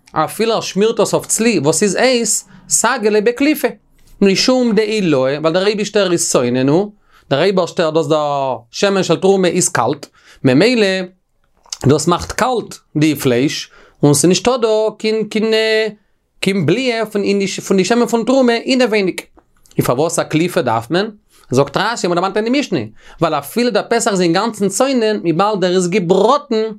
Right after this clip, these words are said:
איז ער בולע, דארף מען מאכן, א קליפא. אלא לשמואל דאמר תתוה גבר. כיוון דחמור, דער קרבן פסח איז כחדיק, שטייט אים צלי, משמע סי ווען זי כחדיק, סי ווען זי קאלט, אבער ווען זי כחדיק, און נישט צו שמירסטן,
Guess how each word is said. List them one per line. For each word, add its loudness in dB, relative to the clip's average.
איז 4
ער 4
בולע, 2
דארף 0
מען 2
מאכן, 0
א 0
קליפא. 0
אלא 0
לשמואל 0
דאמר 2
תתוה 0
גבר. 0
כיוון 0
דחמור, 0
דער -2
קרבן 0
פסח -2
איז -2
כחדיק, -2
שטייט 0
אים 2
צלי, 2
משמע 0
סי -2
ווען 0
זי -2
כחדיק, 0
סי -2
ווען 0
זי -2
קאלט, 0
אבער 0
ווען 0
זי -2
כחדיק, -2
און 2
נישט 0
צו 0
שמירסטן, 0